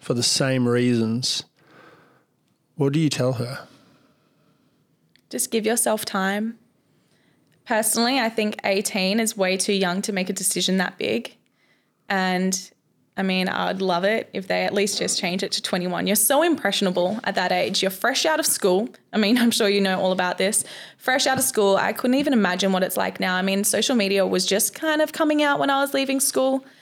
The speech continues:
Speaker 2: but I could, I could not imagine how it is now. And I just think if you give yourself, just give yourself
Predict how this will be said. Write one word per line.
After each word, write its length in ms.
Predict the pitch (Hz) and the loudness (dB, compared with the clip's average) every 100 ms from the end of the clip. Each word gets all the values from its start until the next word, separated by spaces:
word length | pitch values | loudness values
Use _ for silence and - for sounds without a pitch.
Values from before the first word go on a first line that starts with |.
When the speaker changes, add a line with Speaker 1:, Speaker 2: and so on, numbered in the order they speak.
| - - _ | -20 -20 _
Speaker 2:
but 160 | 226 - | -2 -2
I 80 | - | -6
could, 260 | - 254 247 _ _ _ - | -10 -14 -16 _ _ _ -4
I 120 | 233 | -2
could 120 | 233 | 2
not 180 | 220 196 | 4 4
imagine 320 | 196 180 196 | 2 0 -2
how 180 | 190 90 | -2 -2
it 80 | 87 | -2
is 180 | - - | 0 -2
now. 320 | - 67 220 - _ - - - | -2 -4 -4 -8 _ -20 -20 -6
And 160 | 214 214 | 0 0
I 60 | |
just 180 | 208 233 | 2 0
think 240 | 269 262 | 0 2
if 160 | 262 220 | 0 0
you 400 | 226 214 214 208 - 233 - | 0 2 0 -2 -6 -12 -4
give 160 | 247 | -2
yourself, 460 | 285 285 - 202 202 | 0 2 2 0 -2
just 140 | 294 | -6
give 100 | 453 | -2
yourself 320 | 480 480 277 | 0 0 -2